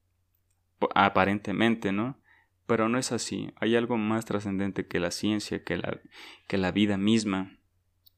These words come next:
Y es los valores que nos aporta el amor. Eh, un ejemplo es decir que fuimos un azar del Big Bang, que somos un accidente,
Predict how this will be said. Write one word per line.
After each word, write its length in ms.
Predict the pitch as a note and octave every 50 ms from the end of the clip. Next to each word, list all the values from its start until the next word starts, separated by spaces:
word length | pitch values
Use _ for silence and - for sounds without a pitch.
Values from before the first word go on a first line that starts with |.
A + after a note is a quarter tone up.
| _ _ _
Y 200 | - G2 G2 G2
es 560 | G#2 A2 G#2+ G2 - - - - - - - _ -
los 180 | - G#2+ G2+
valores 400 | G#2 G#2 G#2 A2 A2+ A#2+ B2+ -
que 120 | - - A2
nos 180 | G#2+ G2+ -
aporta 360 | F#2+ - - A2 A2+ - - A#2+
el 80 | A2
amor. 480 | F#2+ F#2+ F#2+ G#2 A#2+ C#3+ D#3 D#3 - _ _ _ _ - - - - - - - - _ _ _ _ _ _ _ _ _ -
Eh, 380 | - - - G2 F#2+ F#2 - -
un 120 | A#2+ C#3
ejemplo 380 | D3 C#3 - C#3+ C3+ C#3 C#3+ C#3
es 80 | B2+ B2
decir 400 | B2+ A#2+ - - G#2 G2 G2 -
que 100 | G#2+ G#2
fuimos 420 | - A2+ A2+ A#2 B2 - - - -
un 140 | A#2 A#2 A#2
azar 320 | A2+ - - A#2 A2+ A2
del 180 | - G#2+ G2+ F#2+
Big 220 | F#2 G2+ F#2+ - -
Bang, 240 | F#2+ F2+ F2+ F2+ - - - _ _ _ _ _ _ _ -
que 120 | - G2
somos 420 | - A2 G#2+ A2 A2 G#2 - - _
un 160 | A#2+ A2+ B2
accidente, 800 | A#2+ - - - - G#2 F#2 A2 B2 B2 A#2+ - - G2 F#2+ -